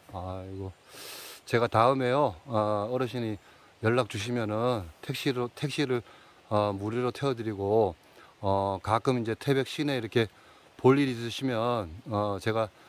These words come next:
전화 주시면, 예, 무료로 제가 그, 예, 이것저것 좀, 예, 태백 시내에 뭐 사러 가실 일이 있을 때 제가 조금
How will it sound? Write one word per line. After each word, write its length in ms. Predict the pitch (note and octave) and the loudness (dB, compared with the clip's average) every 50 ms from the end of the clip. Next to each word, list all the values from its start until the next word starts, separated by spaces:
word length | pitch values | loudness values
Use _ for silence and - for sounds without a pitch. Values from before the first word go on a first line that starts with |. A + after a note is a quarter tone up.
| - - _ _ | -20 -20 _ _
전화 260 | - A#2+ B2 C3+ A#2+ | 0 2 2 4 2
주시면, 720 | A2+ A2 G2+ - B2+ A#2 A2 A2 A2 A2+ A2 G#2 G2 G#2 G#2+ | 0 -4 -6 -4 -4 -2 0 0 2 2 0 0 -2 -6 -6
예, 140 | G#2 G2+ G2 | -6 -4 -4
무료로 440 | F#2+ G2 G2+ G#2 A#2+ B2 B2 A#2 G#2 | -4 -6 -2 -2 0 0 0 -2 -4
제가 280 | G2+ G#2 G2 G#2+ G#2+ F#2+ - - - - - - - - - | -4 -4 -2 -2 -4 -4 -8 -20 -20 -20 -20 -20 -20 -20 -12
그, 200 | - - G#2+ G#2 F#2+ - - - B2 | -2 0 0 0 0 -4 -10 -12 -4
예, 200 | B2 G#2+ G#2 G#2 | 0 0 0 0
이것저것 520 | G#2 G#2 G#2+ A2+ - - C3+ B2 A2+ - | 0 -2 -4 -4 2 2 2 2 2 0
좀, 240 | - A2+ G#2 G#2 G2 - - - - - - - - - _ _ - | 0 0 0 0 -2 -8 -14 -20 -20 -20 -20 -20 -20 -20 _ _ -2
예, 240 | G#2 G2+ F#2+ F2+ D#2 C#2+ - | -2 -2 -2 -4 -8 -12 -12
태백 260 | - - A#2+ A#2 A2+ | -4 -2 -2 -2 -2
시내에 580 | - - C#3+ C3 B2+ A#2 A2 G#2+ G#2+ G#2+ F#2+ F2 | -6 -4 -2 -2 0 0 0 0 -2 -2 -4 -6
뭐 140 | F#2+ G#2+ F#2+ F#2 | -8 -8 -10 -8
사러 240 | - - C3+ C3+ | -2 -2 0 2
가실 260 | A#2 A2 - - A#2 G#2 | 2 0 -2 -2 -4 -4
일이 100 | G2 G2 | -2 -4
있을 180 | F#2 E2+ F#2+ | -6 -6 -10
때 200 | - - G2+ F#2 - - - - - - - _ _ _ | -8 -6 -6 -6 -6 -12 -20 -20 -20 -20 -20 _ _ _
제가 220 | - G#2+ F2+ G2 | -6 -4 -4 -4
조금 540 | - - A2+ A2 A2 A2 - - A#2+ A2 F#2 | -4 -2 0 2 2 0 0 0 -2 -2 -2